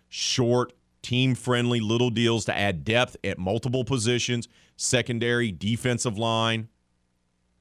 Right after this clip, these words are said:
We already know they like Hurst as the left tackle.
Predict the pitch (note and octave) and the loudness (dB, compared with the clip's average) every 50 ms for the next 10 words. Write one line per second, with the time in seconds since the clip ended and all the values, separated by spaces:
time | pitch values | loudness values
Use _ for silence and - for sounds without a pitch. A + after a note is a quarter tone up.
0 | _ _ _ _ _ _ _ _ _ _ _ _ _ _ _ - G#2 A2 G#2 G2+ | _ _ _ _ _ _ _ _ _ _ _ _ _ _ _ -2 0 2 4 4
1 | G2+ A#2 B2+ C3 C3 B2+ A#2+ B2+ C3 C3+ C#3 C#3+ C#3 B2 B2+ C3 B2 A#2+ B2+ C3 | 4 4 4 4 4 6 6 6 6 6 6 4 4 4 2 2 4 4 2 2
2 | B2 - - B2+ B2+ C3 C3 - - - A#2 A#2 F#2+ A2+ A#2 A2 A#2 A#2+ A2+ - | 0 -2 -2 0 0 0 0 0 0 0 0 0 0 0 0 2 2 2 2 0
3 | - A#2+ B2+ B2+ B2+ - D3 D3+ D#3+ D3+ - | 0 2 2 2 2 2 0 -2 -2 -4 -8